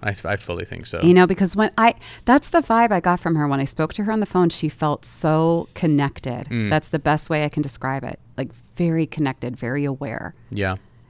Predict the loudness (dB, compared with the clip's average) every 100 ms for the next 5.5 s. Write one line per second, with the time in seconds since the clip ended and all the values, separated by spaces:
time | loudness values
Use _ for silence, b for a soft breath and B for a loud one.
0 | _ 0 2 4 2 0 -2 0 -2 -2
1 | 0 0 -4 -4 -4 0 0 0 0 0
2 | -2 -6 -8 -2 -2 -2 -4 -4 -6 -4
3 | -2 -2 -4 -4 -4 -4 -6 -8 -12 b
4 | b -8 -4 -2 -2 -2 -2 -6 -8 -8
5 | -6 -6 -6 -8